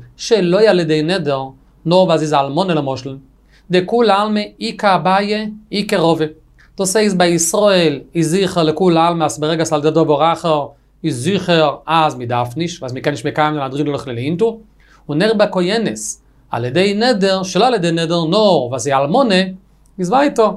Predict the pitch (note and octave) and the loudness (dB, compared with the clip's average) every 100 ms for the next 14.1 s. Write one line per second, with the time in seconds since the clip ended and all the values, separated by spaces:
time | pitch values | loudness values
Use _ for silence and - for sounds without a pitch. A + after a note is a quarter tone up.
0 | - - _ G#3 F3+ - - _ _ _ | -6 -20 _ -4 -4 -4 -14 _ _ _
1 | _ - A3+ F#3+ G#3+ G3+ F#3 G3+ F#3+ E3 | _ -2 -2 0 -2 -2 -2 -4 -2 0
2 | G#3 G#3+ G#3+ F#3+ F#3+ F#3+ F#3 F#3+ E3+ D3+ | 0 0 -6 -4 -2 -2 -2 -2 -2 -2
3 | B2+ A#2 - _ _ _ _ D#3+ E3+ F#3 | -2 -6 -12 _ _ _ _ 0 2 0
4 | F#3 F#3 E3+ E3 D#3 E3+ G3+ A3 F#3+ F3+ | -2 -4 -2 0 2 2 2 0 -2 -2
5 | F3 F3 E3 F3 G#3 F3 F3 F3 G#3 A#3+ | -2 -2 0 0 0 0 -2 -2 -2 -2
6 | - - _ _ _ - D3 E3+ E3 - | -6 -14 _ _ _ -6 0 2 0 0
7 | G#3+ G#3 G3 E3 E3 - _ _ _ D#3+ | 0 2 4 2 0 -8 _ _ _ 2
8 | D#3+ C#3+ F#3+ F#3 F#3+ F#3 D3 B2 - G#3 | 2 2 -2 0 0 0 0 -2 0 2
9 | A3 G3 G3 A#3 A3+ F#3 G3+ F3 - _ | 2 0 0 -2 -2 -4 -4 -4 -6 _
10 | _ - F#3 G3 F#3 A3+ G#3+ G3 F3 E3+ | _ -8 -2 -2 -2 -4 -2 0 0 0
11 | F3 - A#2+ G#2 - _ _ _ _ _ | 0 -4 -8 -10 -16 _ _ _ _ _
12 | F#3+ G#3+ F#3+ E3 E3 G3 F#3+ F3 E3 E3 | -4 0 0 0 0 0 0 -4 -2 0
13 | D#3+ D#3+ D#3 - - F3+ G3 E3 D#3 A#2+ | 2 0 -2 -4 0 2 4 2 0 -4
14 | G#2+ | -4